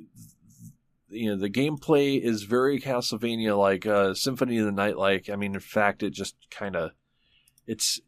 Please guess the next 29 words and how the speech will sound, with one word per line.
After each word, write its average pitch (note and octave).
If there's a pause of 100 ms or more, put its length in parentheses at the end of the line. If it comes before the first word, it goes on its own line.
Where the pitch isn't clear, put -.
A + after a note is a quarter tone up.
it's -
so, C3 (600)
it's, - (200)
it's -
so F3 (140)
tied B2+
to D3
that, D3
but A#2+
not, G#2 (640)
that A2+ (420)
Alucard's A2+
in F2+
the E2
game. D#2 (380)
Is C3+
it B2
goes D3+
under C3
a A2+
different A2+
name. F2 (160)
He A#2+
goes A#2+
under A2
O A2+
D G2+ (260)
as, G2+
uh, F#2+